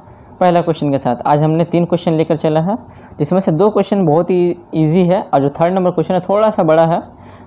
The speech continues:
but वो भी मैं आपको बहुत ही बारीकी से अच्छे से समझा दूँगा। ठीक है friends, तो चलिए मैं आपको शुरू करता हूँ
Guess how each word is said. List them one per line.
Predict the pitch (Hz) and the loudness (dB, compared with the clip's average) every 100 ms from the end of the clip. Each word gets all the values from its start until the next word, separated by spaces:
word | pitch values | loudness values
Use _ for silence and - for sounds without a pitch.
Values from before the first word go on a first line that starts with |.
| - | -2
but | 165 - | -2 -2
वो | 160 156 | 0 2
भी | 180 | 2
मैं | 208 185 | 2 4
आपको | 170 - | 2 2
बहुत | 196 143 180 | 0 2 0
ही | 202 | 0
बारीकी | 160 147 147 185 | 2 2 2 -2
से | 180 | -2
अच्छे | 175 - | -2 -2
से | 175 | -4
समझा | 175 147 135 | -2 -2 0
दूँगा। | 123 127 123 120 - - - - - | 0 -2 -4 -8 -16 -20 -20 -12 -4
ठीक | 202 | -2
है | |
friends, | 214 202 151 | 0 -2 -2
तो | 156 | -2
चलिए | 147 170 233 | -2 0 0
मैं | 143 143 | 2 0
आपको | 139 - | 0 -2
शुरू | 214 151 143 | -2 0 0
करता | 139 131 147 | 0 -2 -2
हूँ | 147 | -2